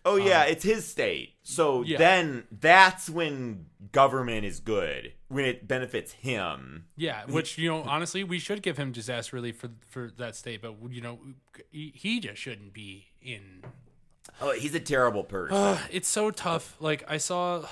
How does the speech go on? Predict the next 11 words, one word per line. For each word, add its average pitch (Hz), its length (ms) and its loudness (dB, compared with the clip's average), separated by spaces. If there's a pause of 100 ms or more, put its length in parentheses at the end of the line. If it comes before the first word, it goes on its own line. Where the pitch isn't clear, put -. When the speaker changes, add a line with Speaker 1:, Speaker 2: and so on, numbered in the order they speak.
(240)
Speaker 2:
Andrew 156 300 -6
Yang 131 380 -6
tweet - 320 -10
something 120 500 -10
the 120 60 -8
other 117 180 -8
day 113 260 -8
that 104 200 -10
said, 85 180 -6
Speaker 1:
Mm-hmm. 80 80 -8
Speaker 2:
like, 113 240 -8